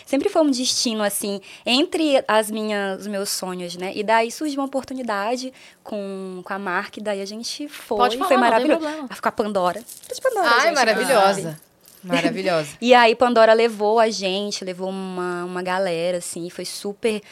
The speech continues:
Speaker 1: super divertido. E realizei um sonho, né? E aí pensar assim, "Caramba, quando que eu ia conseguir, é, realizar esse sonho?" Porque era uma das minhas viagens programadas, mas não era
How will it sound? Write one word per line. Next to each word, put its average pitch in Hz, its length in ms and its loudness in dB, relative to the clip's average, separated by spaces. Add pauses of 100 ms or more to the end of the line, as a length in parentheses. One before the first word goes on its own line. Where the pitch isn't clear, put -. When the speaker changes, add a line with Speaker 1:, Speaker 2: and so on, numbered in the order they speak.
(120)
Speaker 1:
super - 240 -4
divertido. 208 1000 -4 (380)
E 269 140 0
realizei 359 520 8
um 285 60 0
sonho, 247 500 0
né? 240 280 4
E 226 80 4
aí 226 100 6 (160)
pensar 247 300 0
assim, 233 180 -4
"Caramba, 247 340 2
quando 370 220 4
que - 100 0
eu 440 60 4
ia 339 80 4
conseguir, 269 600 0 (260)
é, 226 80 6
realizar 226 560 6
esse 208 220 2
sonho?" 202 320 -2
Porque 247 420 2
era 247 260 6
uma 233 200 -2
das 202 180 4
minhas 190 240 -8
viagens 196 580 2 (220)
programadas, 220 640 4
mas 226 200 2
não 262 260 0
era 277 880 4